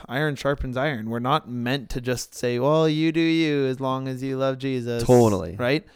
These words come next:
Speaker 1: We should not be at each other's throats in a, in a, like, threatening and aggressive way, but we should, if we see someone doing something different, we should, as Christians, want this to happen to us, and we should want to do it to others, to look and examine ourselves and say,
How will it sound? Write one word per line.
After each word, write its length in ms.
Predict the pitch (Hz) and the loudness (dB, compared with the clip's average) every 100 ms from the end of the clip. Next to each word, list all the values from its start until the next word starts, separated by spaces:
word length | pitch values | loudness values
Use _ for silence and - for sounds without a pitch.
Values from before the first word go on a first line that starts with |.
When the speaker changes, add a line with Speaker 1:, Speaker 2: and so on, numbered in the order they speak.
| _ _ _ _ - | _ _ _ _ 0
Speaker 1:
We 180 | 139 170 | 2 2
should 720 | - - 170 208 220 143 107 - _ - | -2 -2 2 2 2 -2 -8 -20 _ 2
not 280 | 170 208 | 6 6
be 140 | 160 196 | 4 4
at 60 | 185 | 4
each 160 | 156 | 4
other's 340 | 170 156 135 - | 2 4 0 -4
throats 420 | - 147 175 - | 2 4 4 2
in 100 | 135 | -4
a, 140 | 123 - | -6 -8
in 120 | 131 | -8
a, 140 | 123 113 - - - - | -8 -8 -14 -20 -20 -8
like, 280 | 123 110 - _ _ | -6 -6 -10 _ _
threatening 520 | - 139 156 156 131 | -2 0 0 -2 -4
and 80 | 120 | -4
aggressive 440 | 113 127 185 175 131 | -4 -2 -2 -4 -6
way, 260 | 117 123 - - - - | -4 -6 -8 -16 -20 -4
but 120 | - 175 | 2 4
we 140 | 170 | 2
should, 280 | - 185 220 | 0 2 4
if 120 | 165 | 2
we 100 | 175 | 0
see 200 | 202 196 | -2 -4
someone 280 | 202 196 170 | -2 0 0
doing 240 | 160 180 175 | 2 2 2
something 340 | - 170 147 | -4 -4 -2
different, 340 | 147 190 156 117 | -2 0 -2 -2
we 160 | 143 | -4
should, 540 | 156 - 170 214 160 - _ | -4 -4 0 0 0 -6 _
as 240 | - 139 151 | -4 -2 -2
Christians, 500 | - 185 156 127 110 | -4 -4 -4 -4 -4
want 440 | - 113 123 - | -4 -2 -4 -4
this 160 | 170 170 | -4 -4
to 100 | - | -4
happen 300 | 143 147 147 | -4 -4 -4
to 100 | 135 | -4
us, 280 | 123 160 - - - | 0 0 -2 -8 -4
and 220 | 147 165 | -2 0
we 80 | 156 | -2
should 140 | 143 | -2
want 220 | 139 139 | -2 -2
to 80 | - | -2
do 100 | 135 | -2
it 80 | 127 | 0
to 80 | 127 | 2
others, 260 | 156 131 - | 2 2 -2
to 100 | 190 | -2
look 280 | 151 160 - | 2 0 -2
and 100 | 143 | -6
examine 440 | 123 120 139 147 139 | -6 -4 -4 -2 -2
ourselves 380 | 123 - 120 | -2 -2 -4
and 120 | 123 123 | -4 -6
say, 240 | 120 123 | -6 -8